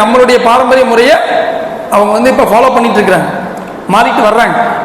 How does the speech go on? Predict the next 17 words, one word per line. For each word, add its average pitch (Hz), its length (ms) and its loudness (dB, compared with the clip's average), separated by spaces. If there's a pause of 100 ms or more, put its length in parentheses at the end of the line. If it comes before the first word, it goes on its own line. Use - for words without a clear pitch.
(140)
நாம 262 320 2
அவங்க 269 280 2
ஸ்டைலுக்கு 269 360 2
போயிட்டு 247 180 2
இருக்கிறோம். 170 280 0 (680)
அவன் 247 200 0
இந்தியன் 285 280 2
டயட்ல 285 280 2
யூஸ் 269 160 0
பண்ணி 269 180 0
பழகிட்டு 254 280 0
இருக்கிறான், 202 300 0 (1400)
நாம 269 160 2 (1300)
வெட்டி 220 260 2
பந்தா 254 300 2
பண்றதுக்காக 233 520 2 (200)
வீட்டுல 277 260 2